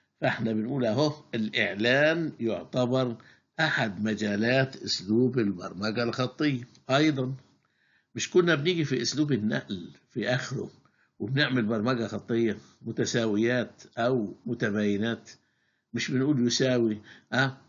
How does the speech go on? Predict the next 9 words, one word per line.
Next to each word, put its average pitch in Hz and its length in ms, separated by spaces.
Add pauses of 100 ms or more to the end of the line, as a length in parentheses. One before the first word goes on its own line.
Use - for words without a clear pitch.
كمية 117 480
اللي 104 300
رايحة 110 320
للمنفذ 101 1500
الأول 107 380
والتاني 107 500
والتالت 107 580
تساوي 127 1040
ألفين، 98 460